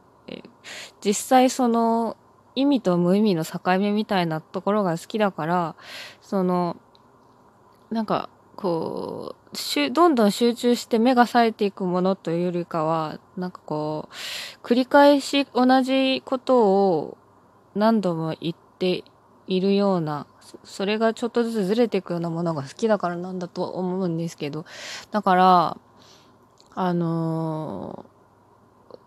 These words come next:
ー、そういう、そういうこと？どういうこと？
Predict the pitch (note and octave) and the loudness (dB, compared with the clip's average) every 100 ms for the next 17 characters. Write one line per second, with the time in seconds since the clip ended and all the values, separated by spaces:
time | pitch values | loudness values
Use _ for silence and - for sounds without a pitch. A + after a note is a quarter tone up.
0 | _ _ G3 - E3+ F3 E3+ E3+ D#3+ B2 | _ _ -8 -2 -2 0 0 0 -2 -4
1 | - - - - - - - _ - _ | -12 -20 -20 -20 -20 -20 -20 _ -20 _
2 | _ _ - G3+ G3+ G3+ F#3+ - - - | _ _ -6 -2 -2 -2 -8 -8 -14 -4
3 | G3+ D4+ G#3 D3 - A#3+ | 2 2 2 -2 -4 -8